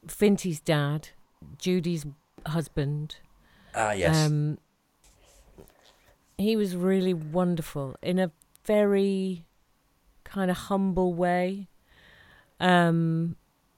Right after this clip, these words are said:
Speaker 1: oh God, I don't know. There are so many. There are so many. You meet, you know, you, you, you meet one on every job that you think, "Oh God, I want you to be my friend. I adore you," you know?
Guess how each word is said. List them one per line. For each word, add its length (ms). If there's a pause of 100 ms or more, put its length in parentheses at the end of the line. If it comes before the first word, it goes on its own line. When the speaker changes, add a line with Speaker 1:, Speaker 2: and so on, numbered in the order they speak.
(2250)
Speaker 1:
oh 220
God, 240
I 100
don't 200
know. 200
There 140
are 40
so 240
many. 380 (400)
There 80
are 40
so 180
many. 300
You 160
meet, 300
you 140
know, 140
you, 300
you, 180 (500)
you 80
meet 200
one 120
on 140
every 280
job 340
that 120
you 80
think, 260
"Oh 380
God, 360
I 40
want 160
you 60
to 120
be 120
my 200 (220)
friend. 520
I 120
adore 440
you," 300 (640)
you 80
know? 420